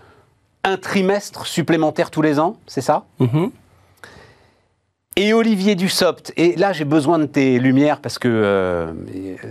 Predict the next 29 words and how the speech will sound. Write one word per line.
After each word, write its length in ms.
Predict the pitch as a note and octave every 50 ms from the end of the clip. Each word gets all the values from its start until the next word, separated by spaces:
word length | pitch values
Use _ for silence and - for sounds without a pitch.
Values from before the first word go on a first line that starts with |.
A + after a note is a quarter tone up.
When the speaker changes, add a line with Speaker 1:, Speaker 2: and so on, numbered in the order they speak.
| G2+ - - - -
Speaker 1:
là-dessus 300 | C3 C#3+ C#3 - - D#3+
sans 200 | - - D#3 D3
doute 200 | C#3+ D#3 - -
il 40 | -
faut 120 | - C#3
qu'on 140 | - C3+ A#2+
y 60 | A#2+
voit 120 | A2 A2 G#2+
tous 240 | - D3 B2+ -
clair 320 | - - C3 C3+ B2+ - - - - - _ A2 -
si 160 | - - A2+
jamais 200 | A2+ A2+ A2+ A2+
le 60 | A2
débat 300 | G#2 A2 G#2+ A2 A2+ A2+
venait 220 | G2+ G2 G2 G2+ G2
de 60 | -
s'enclencher. 460 | - G2 - - F#2 F2 - G#2+ A#2 - - - - - -
Et 100 | C#3+ D#3
Olivier 340 | E3+ F3+ F#3+ F3+ D3+ F3 F3+
Dis-, 260 | D3+ D#3+ C#3+ C3 C#3+
Dussopt 460 | C#3+ C3 D3 - - E3 C#3+ - -
disant, 460 | A#2 G#2 A2+ B2 A#2+ C#3+ D#3+ G4 D#4 - _ - - - - - - - - - - - - _
finalement 560 | - - - E3+ F3 F3 D#3+ D#3+ E3 F3 F3+
la 100 | D#3+ C3+
réforme 680 | B2+ C3 B2+ - E3+ D3+ - C#3 C3+ B2 B2+ B2 A#2+ A2+
Touraine 360 | - - C3+ C3+ C3+ C3 A#2+
fait 140 | - - D#3+
le 100 | C#3 A2
job, 360 | G2+ A2 A2+ C#3+ D#3+ D#3